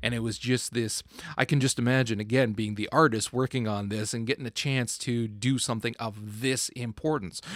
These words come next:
Granted, at the time, they may not have thought that it would go on to be that important. But here's this iconic shot of Spider-Man in the brand new costume. And there are ver-, a variety of little story bits, some of them not even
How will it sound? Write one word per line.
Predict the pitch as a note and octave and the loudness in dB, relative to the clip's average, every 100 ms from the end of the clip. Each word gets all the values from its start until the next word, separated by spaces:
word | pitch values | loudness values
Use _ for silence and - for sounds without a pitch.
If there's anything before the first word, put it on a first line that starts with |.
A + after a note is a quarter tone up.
| G3+ | 0
Granted, | D3+ C#3 C3 | 4 4 4
at | B2 | 2
the | - | 0
time, | C#3+ E3 B2 | 2 2 2
they | B2 | 2
may | B2+ | 2
not | B2+ B2+ | 2 2
have | B2 | 0
thought | - E3 G3 - | 2 2 2 0
that | - A#2+ | -4 -2
it | B2+ | -2
would | B2 A2+ | -2 0
go | A2+ G2 | 0 0
on | B2 A#2+ | -2 -2
to | A2+ | -2
be | G#2 G#2+ | -4 -4
that | G2+ G2+ | -4 -6
important. | G2+ D3+ B2+ - - - | -2 -2 -2 -4 -12 -4
But | A#2 | -2
here's | G2+ C3 A#2+ G#2+ | 6 6 6 2
this | A#2 - - | -2 -4 -6
iconic | A#2 - - A#2+ A#2 | -8 -8 -4 -4 -4
shot | - C#3 C#3+ G2+ G#2+ | -4 -2 -4 -6 -6
of | G2 F#2+ | -8 -6
Spider-Man | - A2+ B2 G#2+ F#2 G2+ | -4 -2 0 -2 -4 -6
in | A2 G#2+ | -4 -4
the | G2 | -4
brand | G2+ G2+ F#2+ G2 | -4 -4 -4 -6
new | F#2+ F#2+ | -8 -6
costume. | A2+ A#2+ B2+ A2 E2 G2 - - E3 - | -4 -2 -4 -6 -8 -12 -12 -8 -4 0
And | B2 B2+ D3+ | 0 0 2
there | D3 D#3+ | 8 10
are | E3+ | 10
ver-, | B2+ A2+ C#3 D3+ _ - | 6 2 2 2 _ -6
a | E3 | -2
variety | B2+ D3+ G#3+ C#4+ B3 | 4 4 4 2 2
of | D3 | 2
little | A#2 B2 D#3+ A3 F#3+ - - _ _ _ | 2 2 4 4 2 0 -16 _ _ _
story | _ - - G#3 A#3+ G3 | _ -4 2 6 8 8
bits, | C#3 - | 4 2
some | A#3+ | 2
of | D4 | 2
them | B3+ G3 | 2 2
not | A#3 C4 | 0 0
even | B3 A#3+ F#3 | 2 2 0